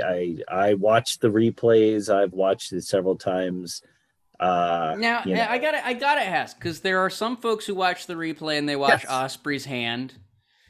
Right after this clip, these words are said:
Speaker 2: and, and I will admit, Ospreay does not tap. I'm not calling this a submission victory. This was ref, this was Red Shoes saying, "I, I have to call this. He's, he's screwed up."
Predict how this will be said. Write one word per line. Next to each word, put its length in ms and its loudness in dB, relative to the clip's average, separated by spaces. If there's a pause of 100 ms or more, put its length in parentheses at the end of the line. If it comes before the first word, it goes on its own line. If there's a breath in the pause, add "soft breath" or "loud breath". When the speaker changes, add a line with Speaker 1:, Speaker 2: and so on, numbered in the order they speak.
(100)
Speaker 2:
and, 240 -2
and 220 2
I 200 6
will 200 4
admit, 320 0
Ospreay 480 -4
does 160 -4
not 300 0
tap. 400 -4 (160)
I'm 160 -2
not 260 2
calling 360 2
this 180 -4
a 100 -2
submission 640 -4
victory. 400 -6
This 260 -10
was 160 -4
ref, 400 -2
this 240 -6
was 240 -4
Red 300 -2
Shoes 340 -4
saying, 380 -4 (100)
"I, 400 0
I 200 0
have 280 -2
to 80 -14
call 320 -6
this. 260 -18
He's, 300 -14
he's 240 -12
screwed 320 -10
up." 240 -12